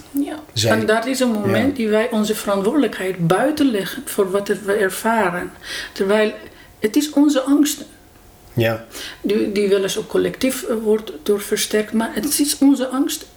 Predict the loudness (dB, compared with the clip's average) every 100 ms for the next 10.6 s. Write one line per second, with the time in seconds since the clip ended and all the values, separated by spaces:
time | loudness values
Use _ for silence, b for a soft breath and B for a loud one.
0 | -6 -2 -2 0 0 2 0 0 0 -4
1 | 0 0 0 -2 -2 -4 -4 -2 0 2
2 | 2 0 -4 -4 -2 -2 -2 -6 -10 -14
3 | -18 -20 B B B B B B B B
4 | 0 0 0 -2 0 2 2 0 -2 -4
5 | -10 -18 -20 -20 -20 -20 -20 -20 -20 -20
6 | -20 -20 -20 -18 -6 -2 -2 0 0 2
7 | 4 2 0 0 -4 -2 -2 -2 -4 -6
8 | -4 -4 -4 -8 -4 0 2 2 0 -2
9 | -2 0 0 -2 -2 -2 -8 -6 -4 -4
10 | -4 -4 -4 -4 -6 -14